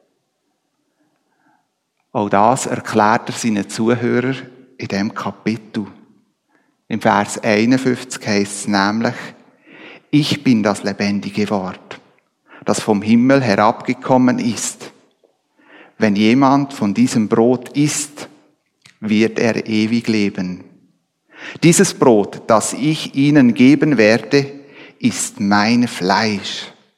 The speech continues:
Ich gebe es hin für das Leben der Welt.“ Jesus,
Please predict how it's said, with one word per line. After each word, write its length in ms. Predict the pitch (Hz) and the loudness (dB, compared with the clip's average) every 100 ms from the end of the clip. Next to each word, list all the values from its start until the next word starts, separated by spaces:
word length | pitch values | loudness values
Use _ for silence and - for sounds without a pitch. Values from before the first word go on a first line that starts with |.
| _ _ _ - - - | _ _ _ -20 -20 -6
Ich 300 | - 139 - | 0 0 2
gebe 280 | 147 123 107 | 4 4 4
es 200 | 98 - | 0 -2
hin 960 | - 113 120 139 147 - - - - - - - | 0 2 4 2 -2 -8 -18 -20 -20 -20 -20 -20
für 160 | - 98 | -10 -6
das 300 | - 92 - | -4 -4 -4
Leben 720 | 98 101 101 104 113 117 120 - - _ _ _ _ _ - | -4 -2 -2 -4 -4 -6 -8 -14 -20 _ _ _ _ _ -8
der 260 | 101 95 95 | -6 -4 -4
Welt.“ 580 | 95 98 - - - - _ _ _ _ _ _ _ - - - _ _ _ _ _ _ _ - - - - - _ _ _ _ _ _ _ | -4 -6 -12 -18 -18 -18 _ _ _ _ _ _ _ -20 -20 -20 _ _ _ _ _ _ _ -20 -20 -20 -20 -20 _ _ _ _ _ _ _
Jesus, 720 | - 113 131 120 101 - - | 0 2 2 -2 -8 -10 -12